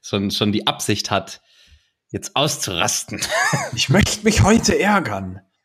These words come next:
Speaker 2: So,
Speaker 1: Ja.
Speaker 2: aber warum? Na, einfach nur, um mich zu ärgern. Also ich persönlich ärgere mich einfach den ganzen Tag nicht. So, weil
Speaker 1: <laughs>
Speaker 2: die meisten Sachen, die kann ich jetzt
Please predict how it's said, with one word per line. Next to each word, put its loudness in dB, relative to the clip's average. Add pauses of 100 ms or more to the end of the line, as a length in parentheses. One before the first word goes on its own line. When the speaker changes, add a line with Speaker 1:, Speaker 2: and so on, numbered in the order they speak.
(240)
Speaker 2:
So, -2
Speaker 1:
Ja. -2
Speaker 2:
aber 6
warum? 6 (220)
Na, 2
einfach 4
nur, 8
um 8
mich 2
zu 0
ärgern. 0
Also 0 (140)
ich 0
persönlich 0
ärgere 2
mich -2
einfach -6
den -6
ganzen -6
Tag -6
nicht. 0 (480)
So, -20
weil -2
Speaker 1:
<laughs> -10
Speaker 2:
die -4
meisten 2
Sachen, 0
die 0
kann 0
ich -2
jetzt -4